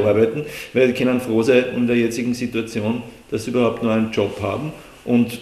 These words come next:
was wir auch wissen, ist, dass es bei vielen Beschäftigten letztlich auch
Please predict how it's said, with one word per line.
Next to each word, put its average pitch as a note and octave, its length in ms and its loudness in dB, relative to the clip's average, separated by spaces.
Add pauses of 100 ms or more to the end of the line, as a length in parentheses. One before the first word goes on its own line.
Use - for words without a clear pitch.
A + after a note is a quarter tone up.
was B2 180 4
wir A2+ 280 4
auch B2 240 0
wissen, C#3+ 280 -2
ist, C3 200 -6
dass - 120 -8
es A#2+ 120 -12
bei B2+ 140 0
vielen B2 300 -6
Beschäftigten B2 760 -4
letztlich A2+ 520 0
auch B2 320 0